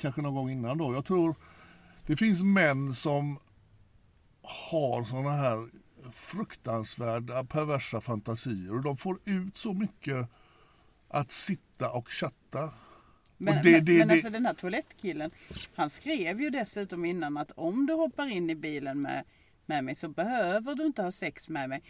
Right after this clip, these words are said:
Speaker 2: Men du måste nog runka lite grann, för det vet du om att alla män
Speaker 1: Ja,
Speaker 2: vill.
Speaker 1: alla män vill det.
Speaker 2: Ja.
Speaker 1: Du är ingen riktig man, det är en jävla idiot. Vi vet inte vad han heter, va? Eller vet du det?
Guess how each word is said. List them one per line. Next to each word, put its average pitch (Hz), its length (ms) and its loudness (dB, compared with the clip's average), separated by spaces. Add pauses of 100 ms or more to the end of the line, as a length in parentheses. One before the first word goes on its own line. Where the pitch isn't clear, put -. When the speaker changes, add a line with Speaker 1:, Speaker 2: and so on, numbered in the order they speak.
(180)
Speaker 2:
Men 196 240 -2
du 196 100 -4
måste 196 460 -2
nog 262 240 4
runka 220 360 -2
lite 175 300 -2
grann, 147 220 0
för 160 80 -10
det 147 80 -8
vet 202 340 -6
du 196 60 -4
om 202 180 0
att 156 120 -4
alla 156 200 -2
män 160 180 -2
Speaker 1:
Ja, - 160 -2
Speaker 2:
vill. 175 400 -4
Speaker 1:
alla 123 240 4
män 120 260 0
vill 107 240 2
det. 110 180 -2 (200)
Speaker 2:
Ja. - 240 0 (120)
Speaker 1:
Du 143 200 2
är 170 40 6
ingen 165 180 4
riktig 143 240 0
man, 143 400 2
det 143 60 0
är - 20 0
en 143 40 0
jävla 143 220 0
idiot. 120 200 4
Vi 123 100 0
vet 143 200 0
inte 160 160 -6
vad 135 80 0
han 135 100 -2
heter, 104 240 -10
va? 139 260 -6
Eller 135 140 -4
vet 127 120 -6
du 180 100 -8
det? 180 360 -4